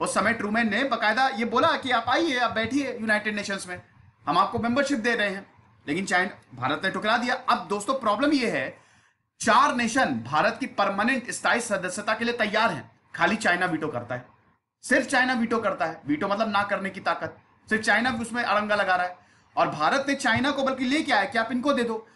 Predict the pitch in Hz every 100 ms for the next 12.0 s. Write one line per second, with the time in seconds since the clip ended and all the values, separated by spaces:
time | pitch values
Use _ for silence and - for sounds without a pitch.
0 | _ - 160 214 311 254 247 254 254 139
1 | 151 233 285 254 262 160 160 175 190 175
2 | 175 - _ _ - 180 226 - - 110
3 | 107 117 113 233 254 240 233 226 220 208
4 | 202 208 214 - _ 151 208 - 156 -
5 | 143 185 - - - 147 165 - 165 190
6 | 170 143 139 147 190 151 - 190 165 156
7 | 170 202 190 190 208 240 226 196 180 -
8 | 151 - _ _ _ 131 123 135 131 170
9 | 139 123 127 175 - _ _ - 117 147
10 | - 269 262 233 196 160 143 117 - _
11 | _ _ _ _ _ _ _ _ -